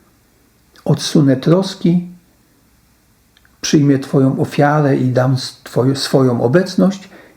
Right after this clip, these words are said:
i wypełnię Cię otuchą we wspólnocie, na przykład w rodzinie. Zadanie dla Ciebie na dziś. Pozwól, by Bóg rozweselił Cię na modlitwie.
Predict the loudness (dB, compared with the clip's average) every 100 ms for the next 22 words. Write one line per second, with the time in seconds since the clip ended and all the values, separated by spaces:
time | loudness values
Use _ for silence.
0 | _ 0 2 2 0 0 0 2 4 2
1 | 0 -2 0 -2 0 0 2 2 0 -6
2 | -2 2 4 2 0 -8 -14 _ _ _
3 | _ _ _ _ -4 -2 -4 -2 0 2
4 | 2 2 0 -2 -14 -20 _ _ _ _
5 | _ _ -20 -20 _ -12 -4 0 2 4
6 | 4 2 0 0 2 2 0 0 0 0
7 | -4 -12 -18 _ _ _ _ _ _ _
8 | _ -2 0 2 2 4 2 0 -10 -2
9 | 0 0 2 0 0 -2 2 2 2 2
10 | 2 0 0 0 2 0 0 0 2 2
11 | 0 -4 -8 -14